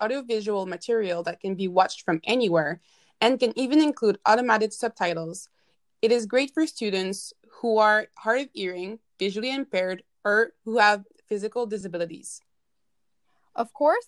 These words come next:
Speaker 2: online mentorship through Zoom has many advantages, but in order for it to be beneficial, teachers need to understand its limitations as well.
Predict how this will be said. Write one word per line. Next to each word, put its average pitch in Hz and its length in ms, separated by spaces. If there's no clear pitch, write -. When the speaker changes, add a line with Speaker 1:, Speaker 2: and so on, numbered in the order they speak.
Speaker 2:
online 254 400
mentorship 240 400
through 220 180
Zoom 202 200
has 208 180
many 190 220
advantages, 220 800
but 202 140
in 202 120
order 294 300
for - 160
it 233 140
to - 80
be 208 100
beneficial, 190 760
teachers 254 420
need 208 180
to 202 100
understand 185 400
its 175 120
limitations 180 640
as 170 140
well. 190 260